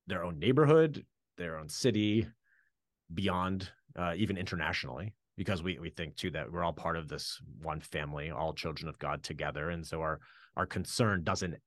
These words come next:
end where our parish boundary is or where the state boundary is, that it extends beyond that. But kind of looking at the signs of the times, knowing what's going on around us, knowing how our neighbors are suffering, knowing what issues they're facing, and then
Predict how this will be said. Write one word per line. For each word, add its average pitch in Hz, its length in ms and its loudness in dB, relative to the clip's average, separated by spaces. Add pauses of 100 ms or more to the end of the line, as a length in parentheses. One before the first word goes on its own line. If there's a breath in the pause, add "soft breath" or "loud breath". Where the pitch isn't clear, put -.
end 87 460 -2
where 90 160 0
our 76 120 0
parish 82 340 0
boundary 73 460 -2
is 73 260 -4
or 76 160 -4
where 80 120 -4
the 73 80 -6
state 80 340 -4
boundary 71 400 -6
is, 110 140 0
that 85 120 0
it 78 100 -8
extends 76 440 -8
beyond 73 400 -4
that. - 200 -8 (800 soft breath)
But 110 240 4
kind 123 200 4
of 87 100 0
looking 143 440 6
at 107 120 0
the 107 60 -2
signs 95 360 2
of 90 100 -2
the 104 80 0
times, 85 360 -4
knowing 110 320 6
what's 101 160 2
going 90 240 0
on 82 140 -2
around 69 340 -4
us, 92 320 -6 (460 soft breath)
knowing 98 320 0
how 95 240 2
our 87 120 4
neighbors 85 640 -2
are 82 100 -2
suffering, 87 420 -4
knowing 87 240 0
what 82 200 -2
issues 85 380 -2
they're 73 200 -2
facing, 73 580 -8
and 104 140 0
then 85 440 -2